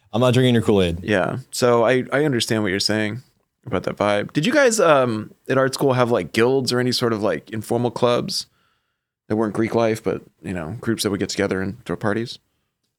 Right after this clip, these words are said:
Speaker 1: Not really. We had, uh, social groups,
Speaker 2: Mm-hmm.
Speaker 1: and there was a couple of those that always had parties.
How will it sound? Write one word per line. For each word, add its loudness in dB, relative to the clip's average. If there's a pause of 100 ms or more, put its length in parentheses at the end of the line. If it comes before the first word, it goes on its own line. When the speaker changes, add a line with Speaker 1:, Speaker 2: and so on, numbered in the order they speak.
(180)
Speaker 1:
Not -2
really. 4
We 4
had, 2
uh, 4
social 4
groups, -6 (140)
Speaker 2:
Mm-hmm. -2 (220)
Speaker 1:
and -4
there 4
was 2
a 2
couple 2
of -2
those 2
that 0
always 0
had -2
parties. -12